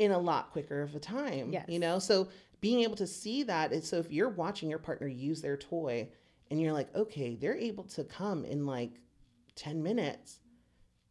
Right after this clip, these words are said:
Speaker 1: I, I got this,"
Speaker 2: Yeah.
Speaker 1: you know? Like, I know what I need to do,
Speaker 2: Mm-hmm.
Speaker 1: you know? So it's just, it's all education.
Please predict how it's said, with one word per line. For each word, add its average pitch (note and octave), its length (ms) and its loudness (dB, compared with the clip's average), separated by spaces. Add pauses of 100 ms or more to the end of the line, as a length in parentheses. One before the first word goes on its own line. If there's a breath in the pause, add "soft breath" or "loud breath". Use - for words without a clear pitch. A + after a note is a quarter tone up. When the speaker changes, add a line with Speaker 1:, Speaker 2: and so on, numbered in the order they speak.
(360)
Speaker 1:
I, F3+ 240 0 (420)
I C#3 100 -2
got A3 280 0
this," - 300 -4
Speaker 2:
Yeah. G#3 160 4
Speaker 1:
you E3+ 60 2
know? D#3+ 160 4
Like, A3 180 0
I F3+ 140 2
know G3+ 180 2
what G3 160 2
I C#3+ 80 2
need C#3+ 220 0
to C3+ 60 -8
do, D#3 440 -6
Speaker 2:
Mm-hmm. F#3+ 300 0
Speaker 1:
you D#3 80 -2
know? D3+ 260 0
So G3 240 4
it's G3 160 0
just, A#3 220 0 (200 loud breath)
it's - 120 -10
all D4 120 -4
education. G#3 800 -8